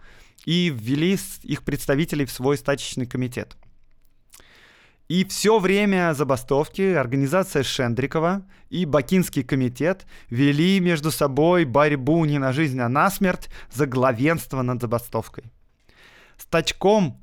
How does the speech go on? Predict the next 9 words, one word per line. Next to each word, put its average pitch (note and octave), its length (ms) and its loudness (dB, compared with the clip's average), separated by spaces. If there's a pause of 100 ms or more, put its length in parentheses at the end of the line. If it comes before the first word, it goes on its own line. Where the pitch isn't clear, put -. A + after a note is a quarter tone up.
который D#3 460 2
возглавлялся C3 640 0
большевиками, E3 840 0 (540)
первый F3+ 380 2
пошёл C3 320 -2
на A#2+ 100 0
переговоры A#2+ 560 0
с - 100 -14
нефтепромышленниками, G#3 1160 -2